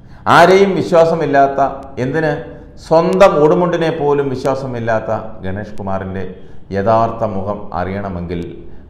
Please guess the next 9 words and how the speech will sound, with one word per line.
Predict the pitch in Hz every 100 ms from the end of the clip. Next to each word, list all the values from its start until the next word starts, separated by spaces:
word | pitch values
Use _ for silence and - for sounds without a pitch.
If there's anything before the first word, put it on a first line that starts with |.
| - -
കുടുംബക്കാരോട് | 98 104 107 107 107 104 101 87
തന്നെ | 85 82 78
ചോദിക്കണം. | 73 71 67 62 - - - - - - - 90
ആദ്യത്തെ | 90 101 110 98
വിവാഹബന്ധം | 98 101 104 110 107 104 104
വേർപെടുത്തിയപ്പോൾ | 98 101 101 98 104 98 95 98 - - - - - 87
ആർ | 127 135
ബാലകൃഷ്ണപിള്ളയാണ് | 123 120 113 123 107 104 98 92 90 87 - - -
അവർക്ക് | 92 104 -